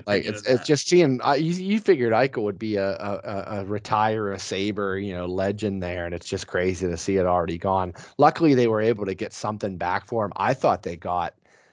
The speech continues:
Speaker 1: less than, you know, because of the injury is why. But
Speaker 2: Yeah.
Speaker 1: the, the, the Knights didn't have to give up much. I know Krebs is their
Speaker 2: Yeah.
Speaker 1: top prospect. They gave up a first round pick,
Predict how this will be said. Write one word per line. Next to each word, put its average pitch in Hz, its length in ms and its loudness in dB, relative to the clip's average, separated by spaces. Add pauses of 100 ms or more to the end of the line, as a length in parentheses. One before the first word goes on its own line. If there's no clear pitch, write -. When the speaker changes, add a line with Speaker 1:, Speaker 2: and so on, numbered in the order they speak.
(100)
Speaker 1:
less 104 440 -4
than, 92 320 -4 (240)
you 117 160 -4
know, 95 60 -4
because 151 420 4
of 156 80 4
the 107 180 0
injury 110 520 -6
is 87 260 -8
why. 85 600 -2 (440)
But 92 100 0
Speaker 2:
Yeah. 82 220 -2 (560)
Speaker 1:
the, 127 220 2
the, 127 180 2
the 120 180 -2
Knights 120 360 0
didn't 90 220 -2
have 90 200 -8
to 87 100 -10
give 85 220 -10
up 95 180 -6
much. 85 280 -8
I 98 80 -4
know 117 120 0
Krebs 107 380 -2
is 104 100 -6
their 90 120 -4
Speaker 2:
Yeah. 78 60 -10
Speaker 1:
top - 280 -2
prospect. 85 540 -4
They 87 100 -6
gave 98 240 2
up 85 140 -6
a 82 40 -8
first 82 320 -8
round 82 280 -6
pick, 90 360 -2